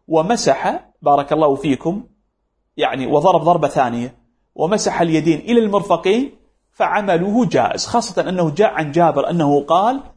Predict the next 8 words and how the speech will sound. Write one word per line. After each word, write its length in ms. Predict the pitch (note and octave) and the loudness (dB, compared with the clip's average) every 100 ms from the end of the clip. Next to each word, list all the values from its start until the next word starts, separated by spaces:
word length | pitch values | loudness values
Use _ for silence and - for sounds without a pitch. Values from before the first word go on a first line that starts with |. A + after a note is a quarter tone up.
| _ _ _ | _ _ _
"هكذا 580 | - C#3+ E3+ - C3+ C3+ | -2 0 0 -2 -6 -6
التيمم"، 760 | - - C3 E3 E3+ C3 G#2+ | -10 -10 0 2 2 -2 -2
وذكره 520 | A2 A#2 D3+ C#3+ A#2+ B2 | -2 -2 0 2 0 0
في 160 | D#3+ | -2
مقام 340 | C3+ B2 F#3 A3 | -2 0 0 -2
التعليم، 440 | - D#3 G2+ G#2 _ _ _ F#3 | -2 -4 -4 -12 _ _ _ -4
إن 80 | |
هذا 500 | G3 G#3+ E3+ G3 C4 | 2 4 2 0 -4